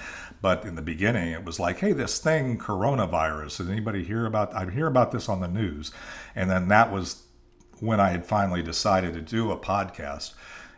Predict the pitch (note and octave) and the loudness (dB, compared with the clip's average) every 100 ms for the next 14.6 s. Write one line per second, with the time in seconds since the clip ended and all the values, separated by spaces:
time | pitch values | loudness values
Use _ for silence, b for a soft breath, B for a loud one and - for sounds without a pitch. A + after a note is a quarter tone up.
0 | - F2+ F2 F2 E2 E2 D#2+ D#2+ F2 - | -4 -2 0 0 0 -4 -10 -12 -16 -20
1 | - - - - - - - - G2+ G2+ | -20 -20 -20 -20 -20 -20 -18 0 2 4
2 | F#2+ G2 F#2 F2 E2+ - F#2 F#2 F2 E2 | 4 4 2 -2 -4 2 4 4 2 -4
3 | - F2 E2 D#2+ - B B B B - | -6 -4 -4 -6 -12 B B B B -20
4 | - - - - - - - - - D3 | -20 -20 -18 -18 -18 -20 -10 2 8 8
5 | - A#2 B2 A#2+ - G#2 G2 G2 G2 G2+ | 6 2 6 6 4 6 6 6 2 2
6 | F#2+ F#2 F2+ F#2+ G2 F#2+ F2+ F#2 F2+ F2+ | 0 -4 0 4 4 4 -2 -6 -2 0
7 | E2+ G2+ B2 F2 F2+ G2+ - - B2 G2+ | 2 4 4 4 0 -6 -6 2 4 6
8 | F#2+ C3 D3 B B B B B - - | 4 2 -6 B B B B B -16 -14
9 | - F#2 E2+ - G2 G#2 F#2+ E2+ - - | -10 -8 -8 -8 -4 2 2 2 -4 -12
10 | - - G2 - F#2+ F2 - G2 F2 - | -12 -10 -8 -6 -6 -8 -8 -6 -6 -8
11 | - - - - - G2+ F2+ F#2 D#2+ G2+ | -20 -20 -20 -20 -6 -2 0 -2 -2 -2
12 | F2+ F#2 G#2 F#2+ E2+ D#2+ G2 A2+ F2+ D#2+ | -2 0 2 2 0 -4 -4 0 0 -4
13 | G2+ B B B B B - F2 E2+ E2+ | -10 B B B B B -2 0 0 -2
14 | E2 D#2+ D#2 F2+ - | -6 -12 -14 -18 -20